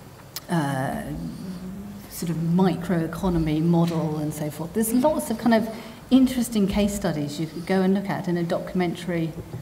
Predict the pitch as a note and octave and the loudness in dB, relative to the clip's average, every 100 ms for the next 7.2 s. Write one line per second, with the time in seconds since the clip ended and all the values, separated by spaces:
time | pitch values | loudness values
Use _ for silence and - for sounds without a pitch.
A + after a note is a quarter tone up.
0 | - F#3+ F3+ D3 E3+ F3+ F#3 F3+ - G3+ | -2 2 4 2 2 2 2 0 -2 -2
1 | D3+ F3 E3+ F3 D#3+ F#3+ F#3 - - E3 | -2 -2 -2 -2 0 2 0 -2 -8 -8
2 | - - - - G#3 G#3 G#3+ A#3 A3+ A3 | -10 -12 -6 2 2 2 2 4 6 4
3 | - A3+ A3+ - F#3 E3+ D#3+ G#3+ F#3 F3+ | 6 6 4 2 0 2 0 0 0 0
4 | F3 F3+ E3+ F3+ F#3 E3+ E3 - E3+ D#3+ | 0 0 0 2 4 4 2 -2 -2 -2
5 | D#3+ D#3+ D#3+ - - - F#3+ F#3 F3 E3 | 0 -2 -2 -6 -14 -2 4 6 6 4
6 | E3+ F#3 F3+ E3+ E3+ D#3 F#3 G#3+ - E3 | 4 2 4 2 2 2 2 2 0 -4
7 | E3+ F3 | -4 -4